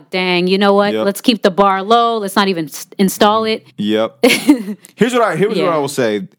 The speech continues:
Speaker 2: I-, if, if you want to restore my confidence in Marvel, then for the new Avengers movie, you get the Russo brothers.
Speaker 1: Mm,
Speaker 2: That's
Speaker 1: yep,
Speaker 2: what you gotta
Speaker 1: that's
Speaker 2: do.
Speaker 1: the only way.
Speaker 2: It's the only way. I don't know of any
Speaker 1: Yep.
Speaker 2: director that they currently have.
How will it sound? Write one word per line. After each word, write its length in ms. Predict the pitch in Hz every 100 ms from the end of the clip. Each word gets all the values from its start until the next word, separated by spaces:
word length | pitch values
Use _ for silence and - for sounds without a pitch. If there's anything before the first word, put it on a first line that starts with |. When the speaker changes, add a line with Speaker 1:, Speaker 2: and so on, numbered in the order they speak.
| 123
Speaker 2:
I-, 40 |
if, 440 | 117 120 113 -
if 160 | 123 -
you 140 | 143
want 220 | 165 165 151
to 80 | 151
restore 360 | 135 131 113
my 600 | 101 104 107 117 120 127 127
confidence 680 | - 104 98 101 95 - - -
in 180 | 101
Marvel, 580 | 98 95 92 82 80 71 _ _ _ _ _ -
then 80 | 104
for 140 | 117
the 80 | 104
new 280 | 104 117 131
Avengers 380 | 110 120 113 101
movie, 300 | 98 90 90
you 140 | 92
get 160 | 87 -
the 80 |
Russo 260 | 90 85 -
brothers. 420 | 73 - - - - _ _ _ _ _ _ _ -
Speaker 1:
Mm, 380 | 202 220 214 165
Speaker 2:
That's 140 | 123 175
Speaker 1:
yep, 100 | 196
Speaker 2:
what 80 | 135
you 60 |
gotta 160 | 175 180
Speaker 1:
that's 80 | 175
Speaker 2:
do. 60 |
Speaker 1:
the 100 | 208
only 200 | 208 220
way. 260 | 226 220 208
Speaker 2:
It's 100 | 196
the 60 | 151
only 120 | 147
way. 140 | 120 98
I 120 | 120 143
don't 200 | 165 131
know 320 | 127 135 135
of 120 | 117
any 140 | 120
Speaker 1:
Yep. 200 | 120 110
Speaker 2:
director 400 | 92 107 117 - 101
that 140 | 104
they 80 | 98
currently 420 | - 113 107 101
have. 560 | 85 98 98 92 85